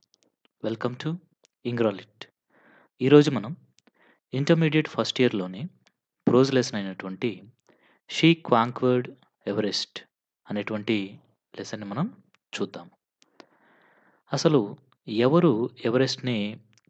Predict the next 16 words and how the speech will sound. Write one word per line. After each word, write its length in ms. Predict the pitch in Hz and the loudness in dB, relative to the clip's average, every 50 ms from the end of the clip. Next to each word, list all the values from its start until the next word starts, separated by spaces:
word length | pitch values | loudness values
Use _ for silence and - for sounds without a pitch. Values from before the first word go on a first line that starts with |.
| _ - | _ -6
కాంక్వర్ 440 | - 117 117 127 127 - 123 117 - - | -4 -4 -4 -4 -2 -2 -2 -2 -2 -4
చేశారు? 320 | 92 87 - 107 107 - - - | -8 -10 -10 -10 -12 -12 -10 -8
కాంక్వర్ 460 | - 113 123 131 127 - 143 139 123 | -6 -6 -6 -6 -2 0 2 2 2
అంటే 280 | 113 101 98 104 165 208 254 285 - _ _ _ _ _ _ _ _ _ _ _ - | 0 -4 -6 -4 -4 -4 -4 -6 -10 _ _ _ _ _ _ _ _ _ _ _ -14
క్లైంబింగ్ 480 | - - 131 127 131 127 117 113 107 | -10 -6 -4 -4 -4 -4 -4 -6 -6
అనేసి, 380 | 101 92 87 85 - - - - - - - | -8 -10 -10 -10 -12 -14 -16 -16 -14 -10 -8
అధిరోహించడం, 640 | 110 - 123 117 104 104 107 98 - 92 - 98 101 120 - _ _ _ _ _ - - _ _ _ _ - | -4 0 0 0 0 -2 -6 -10 -8 -8 -8 -8 -10 -12 -18 _ _ _ _ _ -20 -20 _ _ _ _ -6
ఇలాంటి 260 | 113 110 110 107 - 110 | -4 -4 -4 -4 -4 -6
మీనింగ్‌లో 300 | 107 107 107 101 101 98 | -6 -6 -6 -8 -8 -6
కూడా 120 | 98 98 | -6 -8
మనం 220 | 95 101 123 180 247 269 - _ _ _ - | -6 -4 -4 -4 -4 -4 -8 _ _ _ -4
యూజ్ 160 | 107 101 - | -4 -4 -2
చేయడం 280 | - 196 190 - 170 151 | -4 -4 -4 -4 -2 -2
జరుగుతుంది. 520 | 98 87 87 87 - - - 180 - - - _ _ _ _ _ _ _ _ _ _ - - _ - - - - - - - _ _ - | -4 -4 -6 -8 -14 -16 -18 -18 -18 -20 -20 _ _ _ _ _ _ _ _ _ _ -20 -20 _ -20 -20 -20 -20 -20 -20 -20 _ _ 0
So, 120 | - 160 151 | 2 4 4
ముందుగా 380 | 147 147 147 156 175 143 101 | 4 4 4 4 4 2 2